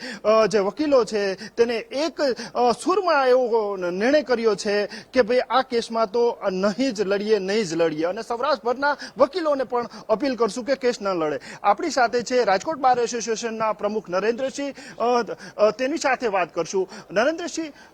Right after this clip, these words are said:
શું કહેશો ઘટના પાછળ અને ઘટના પછી કે ભાઈ કેસ નહીં લડવો,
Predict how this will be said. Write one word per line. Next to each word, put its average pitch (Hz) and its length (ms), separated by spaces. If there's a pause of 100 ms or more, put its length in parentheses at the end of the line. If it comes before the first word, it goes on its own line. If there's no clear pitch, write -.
(120)
શું - 300
કહેશો 185 640
ઘટના 185 400
પાછળ 214 320
અને 240 200
ઘટના 180 360
પછી 214 360
કે 196 120
ભાઈ 226 180
કેસ 226 380
નહીં 175 320
લડવો, 147 340